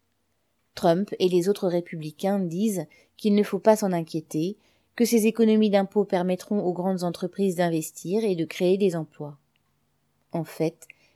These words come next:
les quatre derniers allègements d'impôts, celui de Reagan, les deux de Bush et celui d'Obama, étaient justifiés de la même manière. Et ils n'ont évidemment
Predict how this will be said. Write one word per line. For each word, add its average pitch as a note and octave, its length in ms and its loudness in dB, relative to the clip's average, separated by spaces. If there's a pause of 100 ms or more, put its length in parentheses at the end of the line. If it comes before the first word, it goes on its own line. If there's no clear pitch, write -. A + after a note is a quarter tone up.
(140)
les F3+ 120 2
quatre F#3+ 340 2
derniers F3 360 2
allègements E3 420 0
d'impôts, E3+ 600 -4 (380)
celui D3+ 320 -6
de D3 80 -2
Reagan, E3+ 640 2 (320)
les D#3+ 160 0
deux E3+ 220 -2
de E3 100 -2
Bush E3+ 480 -8
et E3 120 0
celui F3 260 -4
d'Obama, D3+ 560 -2 (520)
étaient G3+ 240 0
justifiés A#3+ 640 -2
de E3+ 80 2
la D3+ 100 2
même D#3+ 220 -2
manière. D3+ 540 -4 (720)
Et G3 80 4
ils C#3+ 180 2
n'ont F#3 180 -2
évidemment D3+ 520 -4